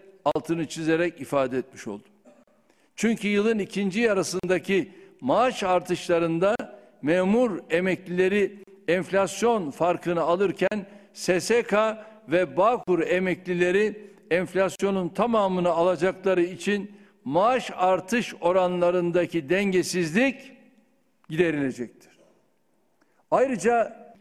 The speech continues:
emekli maaşı alt sınırını yedi bin beş yüz liradan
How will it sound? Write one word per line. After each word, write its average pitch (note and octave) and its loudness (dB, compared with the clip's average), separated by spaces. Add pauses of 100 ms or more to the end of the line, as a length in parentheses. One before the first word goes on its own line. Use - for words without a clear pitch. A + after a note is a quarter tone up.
(200)
emekli G#3 0
maaşı G#3 2
alt A#3+ 0
sınırını F#3+ 0 (360)
yedi A3 2
bin F#3+ 0
beş A3 0
yüz E3 -2
liradan G#3+ 2